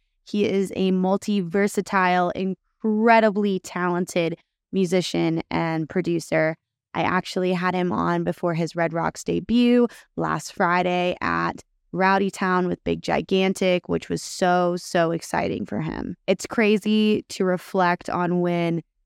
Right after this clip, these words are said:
he and I spoke during covid, when we were all in lockdown, and he was still doing these crazy reimaginations that he still does today.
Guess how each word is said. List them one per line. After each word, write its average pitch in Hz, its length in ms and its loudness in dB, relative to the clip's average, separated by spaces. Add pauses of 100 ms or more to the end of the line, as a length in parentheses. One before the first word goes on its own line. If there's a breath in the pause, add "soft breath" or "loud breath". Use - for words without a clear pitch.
(160)
he 196 180 2
and 185 80 4
I 180 120 2
spoke 165 600 0 (160)
during 165 600 0 (180)
covid, 180 580 2
when 165 100 -2
we 170 120 0
were 160 200 -4
all 180 200 2
in 190 120 2
lockdown, 165 640 0
and 165 160 -4
he 170 120 -2
was 165 120 -4
still 175 320 2
doing 180 380 2
these 165 300 -2 (320)
crazy 202 580 0
reimaginations 170 1120 0
that 175 120 -2
he 175 100 -2
still 175 340 0
does 180 260 0
today. 156 500 -4